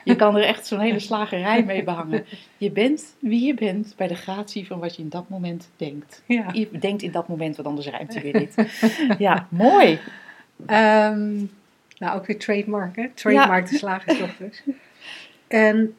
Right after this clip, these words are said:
Speaker 2: en dat betekent ook dat, ja, ik kan nu in dit moment perfectionistische gedachten hebben en perfectionistisch zijn. En in een, <laughs> en in een volgend moment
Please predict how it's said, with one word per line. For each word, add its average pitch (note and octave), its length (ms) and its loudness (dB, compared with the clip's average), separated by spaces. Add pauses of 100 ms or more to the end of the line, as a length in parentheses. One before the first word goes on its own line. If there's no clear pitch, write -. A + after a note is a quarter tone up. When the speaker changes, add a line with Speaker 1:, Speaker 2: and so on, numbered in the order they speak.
Speaker 2:
en A3 120 0
dat A#3 120 2
betekent B3+ 440 0
ook A#3+ 320 -2
dat, G#3+ 440 -2 (440)
ja, B3+ 340 2
ik A3+ 140 -6
kan A#3 320 4
nu C4+ 280 8
in G#3+ 100 0
dit A3+ 200 0
moment G3+ 520 -4 (420)
perfectionistische G#3+ 840 -2
gedachten G3+ 420 -6
hebben F3+ 160 -6
en F#3+ 100 -8
perfectionistisch F#3 840 -8
zijn. G3+ 320 -6 (1400)
En A3+ 180 4
in A#3+ 140 4
een, B3+ 180 8 (540)
<laughs> - 500 -12
en C4+ 140 4
in C4 160 6
een A3 120 6
volgend B3 400 0
moment F#3+ 640 -2